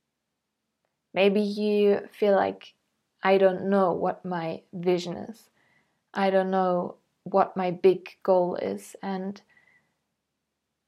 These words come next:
maybe that's okay. Do we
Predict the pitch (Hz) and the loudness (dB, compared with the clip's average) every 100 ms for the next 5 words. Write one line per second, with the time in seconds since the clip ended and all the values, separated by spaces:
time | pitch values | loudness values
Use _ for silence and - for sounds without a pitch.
0 | _ 214 220 220 226 - - - 220 - | _ 0 2 2 0 -2 -6 -10 -10 -2
1 | 247 233 - _ _ _ _ _ _ _ | -2 -2 -8 _ _ _ _ _ _ _
2 | _ _ _ _ _ _ _ _ _ _ | _ _ _ _ _ _ _ _ _ _
3 | _ _ _ _ _ _ _ _ 220 226 | _ _ _ _ _ _ _ _ 0 2
4 | 220 | 0